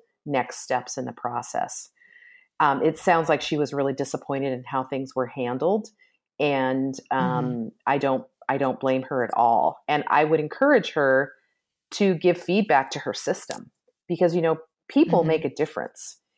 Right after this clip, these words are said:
Speaker 1: If you say to your system, "Hey, look, you know, I just experienced a diagnosis of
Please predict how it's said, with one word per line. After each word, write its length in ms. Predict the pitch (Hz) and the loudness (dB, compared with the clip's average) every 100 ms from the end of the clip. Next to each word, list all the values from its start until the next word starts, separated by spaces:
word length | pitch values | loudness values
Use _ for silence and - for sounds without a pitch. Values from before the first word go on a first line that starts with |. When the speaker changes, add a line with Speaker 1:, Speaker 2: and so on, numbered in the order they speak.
| _ _ | _ _
Speaker 1:
If 160 | - 170 | -2 0
you 200 | 185 233 | 2 2
say 360 | 233 185 175 180 | 2 4 6 4
to 140 | 185 | 0
your 160 | 147 139 | -2 -4
system, 380 | - 147 - 143 | -4 -6 -4 -2
"Hey, 240 | 175 170 | 2 2
look, 400 | 160 151 - - _ _ _ _ | 4 2 -2 -20 _ _ _ _
you 120 | 170 | 0
know, 400 | 156 139 139 - - | 2 2 0 -2 0
I 140 | 151 | 0
just 240 | 156 151 - | 2 -4 -6
experienced 680 | - 160 147 143 135 135 - | -8 -4 -2 -2 -2 -6 -6
a 280 | 143 131 - - | -2 0 -2 -4
diagnosis 640 | 151 135 139 135 135 143 143 | 0 2 0 -4 -4 -6 -4
of 180 | 127 | -4